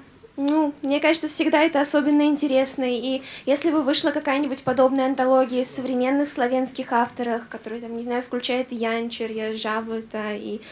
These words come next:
кого-нибудь такого, то было бы здорово, и я бы с радостью попробовала перевести что-нибудь из этого.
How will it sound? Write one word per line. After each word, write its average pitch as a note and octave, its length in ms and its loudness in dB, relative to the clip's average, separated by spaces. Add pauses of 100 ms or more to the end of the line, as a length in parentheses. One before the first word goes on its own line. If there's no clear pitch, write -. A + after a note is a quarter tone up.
(200)
кого-нибудь A3+ 560 -2
такого, E4 540 6
то C#4 160 -2
было D4 280 0
бы B3 180 -2
здорово, B3+ 600 0
и A#3 60 0
я B3 140 -2
бы B3+ 120 -4
с - 100 -10
радостью B3+ 500 -4
попробовала B3 480 -2
перевести A#3 520 -6
что-нибудь A3 480 -8
из A3+ 80 -10
этого. A3 360 -10